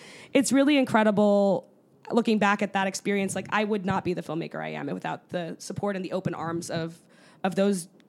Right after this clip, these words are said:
directors and, and, and artists, um, kind of inviting me in and,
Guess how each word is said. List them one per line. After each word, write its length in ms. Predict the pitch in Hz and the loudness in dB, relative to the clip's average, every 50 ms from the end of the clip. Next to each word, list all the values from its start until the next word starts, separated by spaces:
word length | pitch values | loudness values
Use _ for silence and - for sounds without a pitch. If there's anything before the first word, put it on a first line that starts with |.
| - | -4
directors 560 | - 196 180 - 202 - - 202 202 202 190 185 | 0 2 2 2 0 0 0 0 0 2 2 2
and, 200 | 180 175 175 - | 2 2 2 2
and, 420 | 156 170 170 165 165 165 165 - - | 0 0 2 2 2 0 -2 -2 -4
and 460 | - 170 165 165 165 165 165 160 - - - | -2 0 0 0 0 0 -2 -2 -4 -2 2
artists, 720 | 180 202 220 196 170 175 175 - - - - - - - - - | 2 4 4 4 2 0 0 -4 -6 -6 -6 -6 -6 -6 -2 -2
um, 500 | 180 175 165 165 165 160 160 160 165 - _ _ - - | 0 2 2 2 0 0 0 -2 -4 -8 _ _ -8 -2
kind 120 | 202 202 | 0 0
of 80 | 190 196 | 2 2
inviting 320 | 196 190 180 175 175 170 | 2 2 2 2 2 2
me 160 | 165 165 165 | 2 2 2
in 160 | 185 190 180 | 2 2 2
and, 360 | 170 165 160 165 165 170 - | 2 0 0 -2 -4 -6 -8